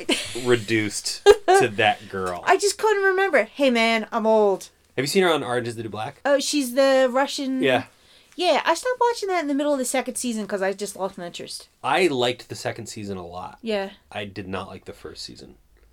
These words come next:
Speaker 1: I
Speaker 2: It took a lot for me to get through the first season.
Speaker 1: Well, the first
Speaker 2: I
Speaker 1: season,
Speaker 2: really
Speaker 1: half the season was pilot.
Speaker 2: Yeah.
Speaker 1: You
Speaker 2: Yeah,
Speaker 1: know,
Speaker 2: yeah,
Speaker 1: there
Speaker 2: yeah.
Speaker 1: was so much they had to set up.
Speaker 2: Yeah.
Speaker 1: And there was so much of her weepy, weepy, "I'm in jail," you know. And then, uh, so, it,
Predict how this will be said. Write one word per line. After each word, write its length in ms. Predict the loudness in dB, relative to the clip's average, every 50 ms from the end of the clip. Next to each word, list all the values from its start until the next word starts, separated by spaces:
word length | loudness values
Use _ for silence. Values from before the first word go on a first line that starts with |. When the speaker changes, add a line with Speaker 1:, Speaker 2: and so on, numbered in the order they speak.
| _ _ -2
Speaker 1:
I 140 | 0 0 2
Speaker 2:
It 80 | 0 -2
took 120 | -2 -2
a 40 | 0
lot 300 | 2 2 2 2 0 -4
for 80 | -10
me 60 | -8 -8
to 40 |
get 160 | -6 -8 -8 -10
through 120 | -12 -18
the 40 | -16
first 260 | -14 -14 -14 -14 -14
season. 140 | -16 -10 -2
Speaker 1:
Well, 100 | 0 0
the 60 | 0
first 260 | 0 2 2 2 4 4
Speaker 2:
I 20 |
Speaker 1:
season, 200 | 4 4 6 6
Speaker 2:
really 500 | 4 4 2 0 -2 -4 -4 0 0 2
Speaker 1:
half 200 | 2 2 0 0
the 80 | -2 -4
season 280 | -2 -2 0 0 -2
was 120 | -2 -4 -6
pilot. 440 | -4 -2 -2 0 0 -2 -4 -8 _ _ -20 -20 _ _ _ _ _ _ 2
Speaker 2:
Yeah. 300 | 4 6 6 6 4 0 -4 _ _
Speaker 1:
You 140 | -4 0 2
Speaker 2:
Yeah, 60 | 2
Speaker 1:
know, 60 | 4 4 4
Speaker 2:
yeah, 60 | 4
Speaker 1:
there 80 | 4 4
Speaker 2:
yeah. 40 |
Speaker 1:
was 120 | 4 2 2
so 160 | 2 2 2
much 180 | 2 2 0 0
they 120 | 0 2
had 160 | 2 0 -2
to 60 | -2
set 220 | -6 -6 -6 -4 -6
up. 240 | -6 -8 -8 -4 0
Speaker 2:
Yeah. 120 | 2 2
Speaker 1:
And 80 | 4 2
there 100 | 2 0
was 100 | 0 0
so 140 | 0 2
much 180 | 2 2 0 -2
of 120 | -4 -4
her 140 | 0 0 0 0
weepy, 400 | -2 -6 -10 -10 -8 -8 -10 -10
weepy, 440 | -10 -12 -14 -14 -12 -8 -4 -2
"I'm 140 | -2 -2 -2
in 100 | -4 -8
jail," 380 | -6 -4 -2 -2 -2 -2 -2 -4
you 140 | -6 -6 -6
know. 320 | -6 -4 -4 -4 -4 -4 -6
And 180 | -8 -12 -8 -8
then, 200 | -8 -8 -6 -8
uh, 380 | -8 -8 -8 -8 -10 -10 -12 -14 _ _ -20 -20 -20 -20 -20 -20 -20 -20 _ _ -12
so, 680 | -10 -4 -2 0 0 0 0 0 0 0 -2 -4 -6 _ _ -8
it, 240 | -6 -6 -6 -8